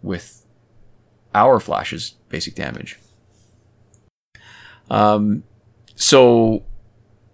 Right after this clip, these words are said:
like I mentioned, Elseworld Flash's passive was nerfed. It no longer interrupts the opponent's special. That's changed. Special Specialist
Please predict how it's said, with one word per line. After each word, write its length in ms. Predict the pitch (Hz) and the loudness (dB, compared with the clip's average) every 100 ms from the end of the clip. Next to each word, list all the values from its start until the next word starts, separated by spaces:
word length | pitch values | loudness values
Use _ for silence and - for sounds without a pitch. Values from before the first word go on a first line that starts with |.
| _ _ _ - - - - _ _ _ | _ _ _ -20 -20 -20 -20 _ _ _
like 120 | 120 | 4
I 80 | 127 | 4
mentioned, 320 | 110 98 101 | 4 0 -2
Elseworld 360 | 117 120 120 104 | 0 0 -2 0
Flash's 360 | 107 98 104 | 2 2 -2
passive 420 | - 87 87 98 | -4 -2 -2 -6
was 160 | 92 85 | -6 -6
nerfed. 340 | 98 104 147 - | -2 -2 -4 -10
It 80 | 92 | -6
no 120 | 98 | -4
longer 280 | 98 98 95 | -2 -2 -4
interrupts 400 | 101 98 98 - | -6 -4 -4 -6
the 60 | 95 - | -10 -10
opponent's 320 | - 95 - | -6 -6 -2
special. 420 | 98 - 160 180 - - _ _ | -4 -4 -6 -8 -16 -20 _ _
That's 220 | 98 - | -4 -4
changed. 500 | - 117 135 170 - - - - - - - - - - | -2 -2 -2 -4 -8 -12 -20 -20 -20 -16 -16 -18 -20 -10
Special 300 | - 110 101 | 0 0 2
Specialist 680 | - 107 - 160 - - | -2 -2 -2 -4 -6 -10